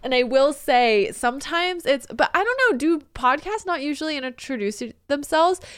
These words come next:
But these people, they don't use their names when they talk to each other. They just call each other by, like, their initials, and it gets really confusing, and I hate it. And I'm just like,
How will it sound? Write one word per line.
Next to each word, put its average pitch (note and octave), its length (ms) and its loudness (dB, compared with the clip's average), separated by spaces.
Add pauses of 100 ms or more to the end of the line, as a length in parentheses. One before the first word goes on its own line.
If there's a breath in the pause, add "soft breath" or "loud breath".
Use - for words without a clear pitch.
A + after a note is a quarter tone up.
But C4+ 140 -2
these D#4 180 4
people, E4 460 0
they C#4+ 140 -2
don't A#3 520 -4
use C#4+ 180 -2
their F4+ 180 -2
names A3+ 380 -4
when A3+ 80 -6
they G3 140 -4
talk F3 260 -6
to A#3 100 -10
each A#3+ 160 -8
other. C#4+ 380 0 (220 loud breath)
They A3+ 140 2
just A#3+ 220 -2
call A3 240 0
each A#3 160 -2
other B3+ 220 0
by, A3 160 4
like, F3 380 -2 (800)
their G3+ 140 0
initials, C4+ 840 -2 (380 soft breath)
and B3+ 100 4
it C4 60 2
gets D4+ 180 -2
really C4 380 0
confusing, B3+ 760 -4
and F#3 120 -4
I F#3+ 100 -2
hate G#3+ 380 0
it. C#3+ 180 -2
And F#3 160 -10
I'm F3+ 120 -8
just G#3 200 -10
like, F3+ 380 0